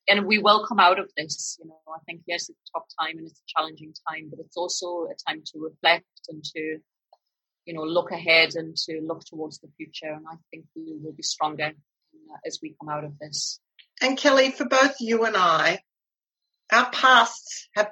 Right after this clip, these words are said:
Speaker 2: been far from perfect.
Speaker 1: Yeah. <laughs>
Speaker 2: You grew, yeah. You
Speaker 1: Right.
Speaker 2: grew up, and if people wanna know your story,
Speaker 1: Mm.
Speaker 2: um, I'm sure, you know, they can find out more, but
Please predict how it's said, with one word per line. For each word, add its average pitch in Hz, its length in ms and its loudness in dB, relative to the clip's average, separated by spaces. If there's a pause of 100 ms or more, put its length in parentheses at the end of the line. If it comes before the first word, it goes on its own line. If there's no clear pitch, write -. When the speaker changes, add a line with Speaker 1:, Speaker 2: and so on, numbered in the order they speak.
Speaker 2:
been 208 300 -2 (100)
far 175 240 6
from 170 300 -8
perfect. - 640 -6 (680)
Speaker 1:
Yeah. 147 240 0
<laughs> - 60 -20
Speaker 2:
You 277 760 4
grew, 262 180 2 (140)
yeah. 247 260 0 (440)
You 247 120 -2
Speaker 1:
Right. 320 140 6
Speaker 2:
grew 285 240 2
up, 214 200 6 (160)
and 214 140 2 (140)
if - 200 -6
people 233 580 0 (300)
wanna 196 320 2
know 180 160 4
your 196 260 4
story, 170 720 2 (380)
Speaker 1:
Mm. 147 120 -8
Speaker 2:
um, 180 420 4
I'm 190 160 0
sure, 196 600 2 (220)
you 190 140 -8
know, 175 160 0
they 175 160 -2
can 185 220 -10
find 180 320 0
out 180 200 2
more, 165 300 0
but 175 160 -2